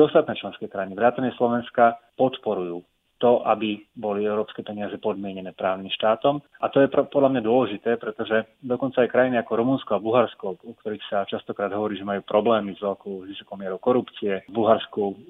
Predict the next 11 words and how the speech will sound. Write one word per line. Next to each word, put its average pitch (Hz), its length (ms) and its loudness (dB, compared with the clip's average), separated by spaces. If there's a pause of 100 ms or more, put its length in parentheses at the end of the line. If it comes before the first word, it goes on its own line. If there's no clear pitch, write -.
(260)
dnes 98 240 -8
vláda 104 320 6
čelí 104 480 -4
veľkému 107 400 -4
tlaku 113 400 4
kvôli 101 240 -6
tomu, 98 240 -6
aby 101 160 -10
odstúpila. 113 480 -2 (240)
Dokonca 117 320 -2
aj - 80 -4